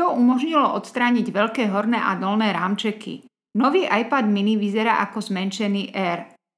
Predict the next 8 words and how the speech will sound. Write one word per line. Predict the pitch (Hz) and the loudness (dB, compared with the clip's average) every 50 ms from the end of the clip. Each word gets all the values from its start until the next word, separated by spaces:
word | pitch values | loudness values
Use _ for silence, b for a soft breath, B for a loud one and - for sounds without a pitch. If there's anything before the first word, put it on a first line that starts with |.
| _ _ | _ _
Technológia | _ - 294 320 330 359 359 320 262 226 208 180 185 196 185 180 175 - | _ -2 -2 -2 -2 0 0 2 2 2 2 0 0 0 0 0 -2 -2
Touch | - 247 285 285 - - | -2 -2 -2 -2 -2 -2
I | - 185 180 180 180 175 | -2 -2 0 -2 -4 -4
D | 185 190 190 220 | -4 -4 -4 -4
sa | 226 - - 220 202 | -2 0 0 0 0
presťahovala | - 190 190 190 - - 226 226 233 240 226 233 233 233 233 233 208 | 0 -2 -6 -6 -4 -4 -2 -2 -2 0 0 2 2 2 2 2 0
do | 202 180 | -2 -4
zapínacieho | 175 196 190 190 - 220 214 208 208 208 - 226 214 202 | -2 -4 -4 -2 -2 0 0 0 -2 -2 -2 -2 -2 -2